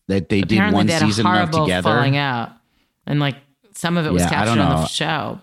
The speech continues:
Speaker 2: but I didn't see it.
Speaker 1: I, doesn't surprise me. They don't seem like the most amenable people.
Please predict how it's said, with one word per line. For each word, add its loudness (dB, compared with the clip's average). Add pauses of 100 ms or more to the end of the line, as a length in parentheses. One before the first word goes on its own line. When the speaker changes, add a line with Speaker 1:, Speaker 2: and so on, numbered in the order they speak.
Speaker 2:
but -8
I -6
didn't -8
see -14
it. -10 (1500)
Speaker 1:
I, 0 (200)
doesn't 0
surprise -2
me. 0
They 0
don't 0
seem 0
like -2
the -4
most -4
amenable -2
people. -6